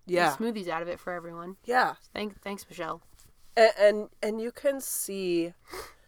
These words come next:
Speaker 2: throughout this whole thing that even though some of them have been out for, you know, a few years by this point,
Speaker 1: Yeah.
Speaker 2: it's still raw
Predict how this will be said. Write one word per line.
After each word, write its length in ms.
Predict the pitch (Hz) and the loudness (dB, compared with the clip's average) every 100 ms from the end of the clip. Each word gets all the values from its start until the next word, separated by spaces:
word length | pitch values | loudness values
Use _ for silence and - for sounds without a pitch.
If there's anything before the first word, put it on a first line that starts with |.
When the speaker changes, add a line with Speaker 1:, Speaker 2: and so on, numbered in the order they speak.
| - | -12
Speaker 2:
throughout 280 | - 175 156 | 0 4 4
this 220 | 165 156 | 2 0
whole 320 | - 175 160 | -2 0 0
thing 560 | 165 165 156 151 147 - | 0 -2 0 0 -2 -4
that 280 | 165 147 147 - | -4 -2 -2 -2
even 340 | 170 175 170 | -2 0 -2
though 480 | 160 156 156 160 170 _ _ _ _ _ _ - - - - | 0 2 4 2 0 _ _ _ _ _ _ -20 -20 -18 -10
some 220 | - 240 | -4 -2
of 100 | 254 | 0
them 160 | 254 | 2
have 140 | 226 196 | 2 4
been 160 | 190 | 4
out 260 | 165 160 - | 6 4 2
for, 400 | - 180 165 165 | 2 6 6 6
you 120 | - | 2
know, 140 | 190 170 | 4 4
a 40 | |
few 180 | 202 285 | 4 4
years 500 | 233 160 147 - - - | 4 4 4 -2 -4 0
by 120 | 165 | 2
this 200 | 160 - | 2 -2
point, 420 | - 165 151 151 - - - - - | -2 2 4 2 -2 -12 -12 -12 -6
Speaker 1:
Yeah. 180 | 208 170 - - - - _ - | -4 -4 -8 -18 -20 -20 _ 0
Speaker 2:
it's 300 | 190 262 - | 4 4 2
still 880 | - - - 160 170 160 139 151 180 _ - _ - - - - - | -4 -4 0 2 6 6 4 0 -10 _ -20 _ -20 -20 -20 -20 -10
raw 520 | 151 156 139 131 | 0 2 4 2